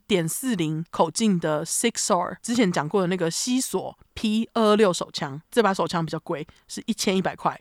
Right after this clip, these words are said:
同时间，鲁蛇还在网络上发现了P U A hate dot com这个网站。P U A的由来是一本智障厌女书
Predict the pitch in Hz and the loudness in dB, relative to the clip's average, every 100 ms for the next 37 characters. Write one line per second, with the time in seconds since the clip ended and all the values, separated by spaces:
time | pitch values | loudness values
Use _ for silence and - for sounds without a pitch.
0 | - 208 202 196 185 202 190 170 - 175 | -6 0 2 2 2 2 2 -2 -2 0
1 | 180 175 180 214 190 156 185 185 185 175 | 2 2 6 6 6 2 2 2 4 4
2 | 196 175 156 - - 220 226 220 180 196 | 4 0 -2 -8 -2 4 6 6 4 2
3 | 190 - 180 - - _ - - - 165 | 2 0 -2 -2 -16 _ -10 -2 4 4
4 | 170 180 180 151 170 175 147 _ - 226 | 2 -4 -4 -4 -4 -2 -2 _ -4 2
5 | 233 196 220 220 180 180 185 156 175 220 | 6 8 8 6 4 6 6 6 2 0
6 | 208 220 165 147 160 - 233 190 196 202 | 0 0 -2 -4 -8 -4 -2 6 8 8
7 | 185 160 - 175 160 | 4 2 0 2 2